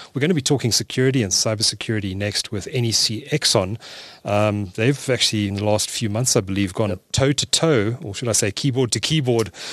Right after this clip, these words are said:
Speaker 1: with, uh, a bunch of cyber criminals, uh, s-, uh, ransomware attackers, I believe. And we're gonna talk about that in some detail and, and exactly how that engagement went. I'm, I'm fascinated to hear those stories.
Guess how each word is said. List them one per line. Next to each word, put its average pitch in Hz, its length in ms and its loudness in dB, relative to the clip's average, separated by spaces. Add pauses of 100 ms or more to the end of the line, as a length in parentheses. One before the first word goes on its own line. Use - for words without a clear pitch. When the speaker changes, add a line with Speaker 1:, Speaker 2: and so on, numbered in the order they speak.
(360)
Speaker 1:
with, 117 360 0
uh, 117 360 2
a 131 60 -4
bunch 156 260 2
of 147 60 2
cyber 139 380 2
criminals, 120 600 2
uh, 117 60 -4
s-, - 200 -2
uh, 107 380 -4
ransomware 110 500 0
attackers, 131 460 0
I 98 60 2
believe. 90 380 -4 (380)
And 117 80 4
we're 117 100 4
gonna 143 180 4
talk 160 320 0
about 110 240 2
that 107 140 2
in 101 100 0
some 104 160 0
detail 110 360 0
and, 95 160 -4
and 110 120 -4
exactly 113 420 0 (140)
how 120 160 2
that 107 180 2
engagement 98 460 2
went. 104 240 2
I'm, 95 220 -6
I'm 117 120 -4
fascinated 107 520 0
to 110 100 -2
hear 110 160 0
those 101 180 -2
stories. 107 460 0